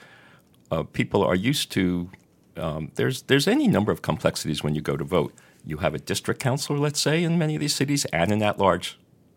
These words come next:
councilor. Uh, you have to navigate those and the messages you're getting about who's running for which.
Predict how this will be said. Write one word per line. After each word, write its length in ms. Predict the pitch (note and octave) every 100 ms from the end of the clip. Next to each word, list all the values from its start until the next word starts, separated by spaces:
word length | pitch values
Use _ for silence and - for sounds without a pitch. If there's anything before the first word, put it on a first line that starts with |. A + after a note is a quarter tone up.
| _
councilor. 420 | - B1 - - - - - - - _ -
Uh, 360 | C#2+ C2+ - D2+ -
you 120 | D2+
have 140 | D#2
to 160 | - D2 - _ -
navigate 560 | E2 D2+ D#2+ E2 E2 - -
those 420 | E2 D#2+ F#2 - -
and 160 | D#2
the 60 | D2
messages 500 | D#2 - D2+ E2 D#2
you're 80 | D2+
getting 260 | D2+ D#2+
about 260 | D#2 D2+ D2+
who's 200 | F2 D#2+
running 280 | D#2+ D2+ D#2+
for 180 | - F2
which. 360 | B2+ - -